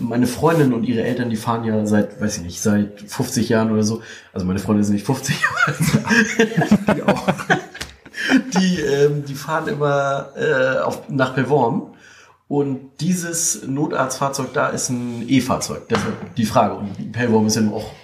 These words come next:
Speaker 1: nicht,
Speaker 2: Also
Speaker 1: ein bisschen, bisschen kleiner noch als Sylt, aber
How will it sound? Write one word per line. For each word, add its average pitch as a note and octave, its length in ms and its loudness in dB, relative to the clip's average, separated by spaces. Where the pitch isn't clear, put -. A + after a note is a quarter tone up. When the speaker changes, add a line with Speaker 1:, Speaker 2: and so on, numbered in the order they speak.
Speaker 1:
nicht, - 520 -8
Speaker 2:
Also D3 180 2
Speaker 1:
ein D3 40 6
bisschen, G#2+ 340 4
bisschen G#2 280 0
kleiner G#2+ 300 0
noch F#2 140 0
als F#2+ 160 -4
Sylt, G#2+ 220 2
aber F2+ 220 -4